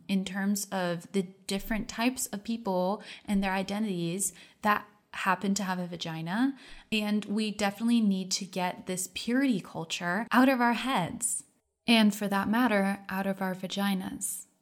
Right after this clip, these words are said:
I'll get really candid. I usually don't notice anything different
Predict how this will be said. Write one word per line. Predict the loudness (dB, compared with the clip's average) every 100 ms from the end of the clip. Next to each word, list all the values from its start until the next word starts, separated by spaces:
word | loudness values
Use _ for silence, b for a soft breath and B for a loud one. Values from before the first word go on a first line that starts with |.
| _
I'll | 6 8
get | 6 4
really | 2 2
candid. | -2 -2 2 2 2 -2 -4 -8 2
I |
usually | 4 6 2 2 2
don't | 2 0 2
notice | 0 0 0 0 2 0 0 -4 b b b b b 2
anything | 4 4 4 2 2
different | 2 -2 -2 0 -4